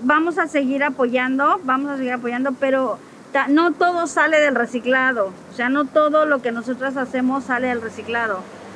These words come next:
Contamos con mucha gente que nos apoya, contamos con gente que nos da donativos. Ahora es menos, entendemos la situación, entendemos muchas cosas,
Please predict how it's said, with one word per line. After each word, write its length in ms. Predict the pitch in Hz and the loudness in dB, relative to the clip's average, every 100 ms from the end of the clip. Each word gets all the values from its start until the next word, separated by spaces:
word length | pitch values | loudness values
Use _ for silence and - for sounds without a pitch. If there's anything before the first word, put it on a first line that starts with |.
| - | -4
Contamos 440 | 269 285 311 330 | 2 4 4 2
con 160 | 330 302 | 2 2
mucha 300 | 302 311 320 | 2 0 -2
gente 300 | 311 294 294 | 0 0 0
que 120 | 277 | 0
nos 200 | 247 226 | 0 0
apoya, 760 | 240 233 262 294 294 294 294 320 | -2 -2 0 2 2 2 0 0
contamos 540 | 269 247 247 262 285 | -2 -2 0 0 -2
con 200 | 269 254 | -2 -2
gente 280 | 262 262 269 | 0 0 0
que 100 | 269 | -2
nos 160 | 240 233 | -4 0
da 140 | 254 | 0
donativos. 840 | 254 262 247 247 277 269 277 302 - | 2 0 0 -2 -2 0 0 -2 0
Ahora 500 | 247 262 269 294 294 | 2 4 4 2 0
es 160 | 285 285 | 0 2
menos, 460 | 302 302 320 311 | 2 4 2 2
entendemos 560 | 294 240 240 247 262 269 | 2 2 2 2 0 0
la 100 | 247 | -2
situación, 800 | 233 208 202 196 269 277 294 285 | -4 -4 -4 -2 0 0 0 0
entendemos 480 | 262 240 240 262 302 | -2 -2 -2 0 0
muchas 380 | 403 466 453 | -2 -2 -2
cosas, 480 | - 311 285 294 370 | 0 0 2 0 0